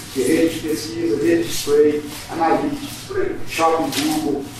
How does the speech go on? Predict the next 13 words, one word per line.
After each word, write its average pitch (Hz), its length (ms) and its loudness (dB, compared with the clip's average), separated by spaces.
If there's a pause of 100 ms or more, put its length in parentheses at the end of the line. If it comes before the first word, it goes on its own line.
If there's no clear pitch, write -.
(300)
E 320 580 4
com 359 80 4
esse 202 280 8
certificado, 147 680 4 (140)
até 202 560 0
hoje, 131 240 -2
é, 131 640 4
a - 40 -8
facilidade - 540 2
que - 60 0
você - 60 -4
encontra 147 260 -4
hoje, 127 260 2